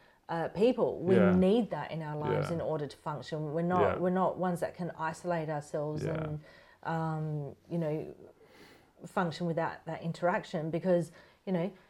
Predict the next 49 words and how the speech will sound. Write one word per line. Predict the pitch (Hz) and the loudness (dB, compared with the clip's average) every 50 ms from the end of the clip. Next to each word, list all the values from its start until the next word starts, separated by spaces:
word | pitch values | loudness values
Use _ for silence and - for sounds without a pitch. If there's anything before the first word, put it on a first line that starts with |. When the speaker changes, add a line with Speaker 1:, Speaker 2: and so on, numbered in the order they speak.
| _ - | _ -4
Speaker 1:
our | - 185 185 175 | 0 2 4 6
hearts | 190 190 185 180 180 - - | 6 6 6 4 0 0 0
need | 214 196 180 185 | 2 4 4 2
to | 202 | 2
be | 180 185 175 214 | 4 4 6 6
next | 233 226 208 - - - | 6 4 2 2 0 -2
to | - 214 | 0 2
one | 185 180 | 2 2
Speaker 2:
Yeah. | 180 170 170 | 2 2 2
Speaker 1:
another. | 170 160 156 160 160 | 2 2 2 0 0
They, | 156 170 165 165 147 127 | 2 4 4 4 4 2
they, | 143 175 170 165 | 2 2 4 6
Speaker 2:
Yeah, | 165 123 95 | 6 6 4
Speaker 1:
they | 85 | 2
Speaker 2:
sure. | - - - 117 107 101 | 0 2 2 2 2 2
Speaker 1:
pulse | - 196 220 220 - 247 | 2 0 0 0 0 -2
off | 226 - - | -2 0 -2
one | 185 170 | -2 -2
another. | 165 160 160 156 135 131 123 - - - - - - - - - - - - - | 0 -2 -4 -4 -4 -6 -8 -8 -12 -20 -20 -20 -20 -20 -20 -20 -20 -16 -6 0
Um, | - 185 185 180 180 180 180 175 175 170 165 170 - _ _ _ _ _ - - _ _ _ _ _ | 4 4 6 6 6 4 4 4 2 0 -2 -4 -8 _ _ _ _ _ -20 -20 _ _ _ _ _
so | - - - 214 202 202 196 196 190 185 180 - - - - - | -4 4 6 8 10 10 10 8 8 8 6 4 2 -4 -2 2
we | 202 220 | 4 6
need | 214 214 220 240 233 | 6 8 6 6 8
those | 240 208 196 185 160 - | 8 8 6 6 4 2
rules, | 180 180 180 175 175 170 - | 4 4 4 4 2 0 0
we | 185 185 | 0 2
need | 175 180 180 185 190 190 180 | 4 4 4 4 4 2 2
those | - 190 175 170 170 165 147 - - - 156 160 - | 2 4 4 4 2 0 -2 -6 -8 -8 -8 -4 0
guidelines, | 175 165 165 170 180 180 156 151 147 147 151 151 170 196 196 196 - - | 2 2 2 2 0 0 -2 -2 -2 -4 -4 -2 -2 -2 -2 -2 -2 0
but | 180 160 - | 0 0 0
like | 156 156 147 - | 0 -4 -4 -4
you | 135 151 | -6 -8
said, | 151 - - 208 202 190 175 160 | -6 0 2 4 4 4 2 0
we | 165 160 165 | 0 0 0
need | 175 170 170 170 170 165 | 2 2 2 2 0 0
to | 180 180 | -2 -4
have | 160 147 175 170 151 147 | -4 -4 -6 -6 -6 -4
those | 165 165 156 - | -4 -4 -4 -4
Speaker 2:
Yeah. | - - | -6 -6
Speaker 1:
common | 185 175 170 165 160 165 151 | -4 -4 -2 -2 -2 -4 -4
values. | 143 139 165 165 175 185 175 175 156 147 143 139 170 175 165 | -4 -2 -2 0 0 0 0 0 0 0 0 0 0 0 2
Speaker 2:
Yeah. | 185 170 | 2 2
Speaker 1:
And | 175 175 | 2 0
if | 165 - | -2 0
we're | - 170 | 0 0
all | - - 165 185 190 196 202 196 | 2 4 4 4 6 6 4 2
coming | 202 - 196 180 180 175 175 170 | 0 -4 -2 -2 0 0 -2 -4
from | 175 - 180 175 165 170 165 | -4 -2 -2 0 0 0 -2
that | 160 151 156 151 - - - | -2 -4 -6 -8 -8 -12 -16